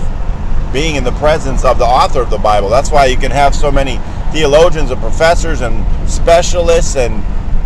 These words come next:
the super intelligent people, I mean, smarter than me, know more about the text and the Hebrew and the Greek and translations and history and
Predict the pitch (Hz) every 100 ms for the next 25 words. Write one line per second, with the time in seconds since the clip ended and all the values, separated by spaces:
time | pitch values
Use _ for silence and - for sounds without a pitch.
0 | - - - - 139 139 143 135 - 254
1 | 233 165 185 208 202 151 - 208 226 123
2 | 113 123 131 131 - - - 208 214 -
3 | 135 190 165 110 - - 147 156 143 180
4 | 143 143 139 127 - - - - - 123
5 | - 143 160 151 - - 117 107 101 -
6 | - - - - 117 110 107 143 - 147
7 | 131 120 113 - 135 165 165 - 120 110
8 | 107 104 98 - - - - - 156 151
9 | 131 135 156 170 147 123 107 113 156 185
10 | - 165 160 139 101